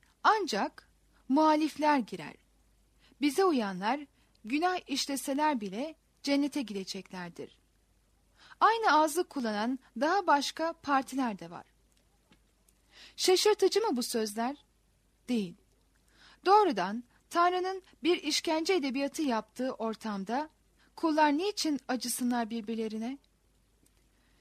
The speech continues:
Ehli sünnet yorumcuları Kur'an'ın dış anlatımına dayanarak cehennem azabının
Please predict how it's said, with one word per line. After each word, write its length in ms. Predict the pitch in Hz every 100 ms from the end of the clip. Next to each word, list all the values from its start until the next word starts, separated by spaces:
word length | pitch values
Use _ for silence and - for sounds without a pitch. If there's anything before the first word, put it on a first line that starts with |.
| _ _ _ _ _
Ehli 320 | 403 427 415
sünnet 440 | - 339 359 381 247
yorumcuları 680 | 208 196 180 180 160 302 - _ _ _ _ -
Kur'an'ın 520 | 349 359 359 381 381 _ _
dış 260 | 392 - -
anlatımına 600 | 247 233 - 240 262 240
dayanarak 600 | 233 240 208 180 254 _ _ _ _ _ _ _
cehennem 480 | - 330 370 403 427
azabının 760 | 311 302 302 294 269 294 339